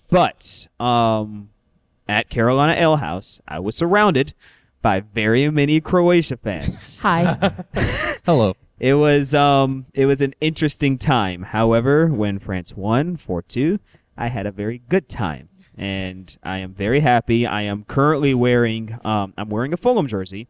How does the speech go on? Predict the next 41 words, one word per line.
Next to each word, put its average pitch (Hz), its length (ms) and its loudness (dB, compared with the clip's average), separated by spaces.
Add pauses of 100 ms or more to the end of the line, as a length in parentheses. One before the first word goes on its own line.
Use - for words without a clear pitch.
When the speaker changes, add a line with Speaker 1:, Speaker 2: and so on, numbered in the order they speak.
(440)
Speaker 1:
It 117 120 -2
is 110 140 0
a 110 80 -4
Moussa 123 280 -4
Dembele 131 540 2
jersey 107 340 -6
because 98 480 -8
I 117 100 0
only 127 200 2
have 110 360 -8 (120)
two 254 220 0
jerseys 156 420 0
that 117 140 -2
have 113 260 -2
Frenchmen 120 480 -2
on 90 160 -6
'em. 90 160 -14 (340)
Um, 90 200 -2
it's - 120 -8
this 165 240 2
one, 123 360 0 (540)
and 143 160 4
I 131 100 4
have 123 380 4
an 117 200 0
Arsenal 123 560 2
Thierry 113 340 2
Henry 101 320 0
jersey 82 500 -10
just 120 200 -6
Speaker 3:
Ooh, 113 80 -4
Speaker 1:
because 90 180 -4
Speaker 3:
good - 60 -8
Speaker 1:
he 87 80 -4
Speaker 3:
one. - 20 -2
Speaker 1:
was 90 140 -8
one 92 100 -6
of 87 80 -12
my 85 80 -6
favorite 85 300 -14
players, 85 500 -6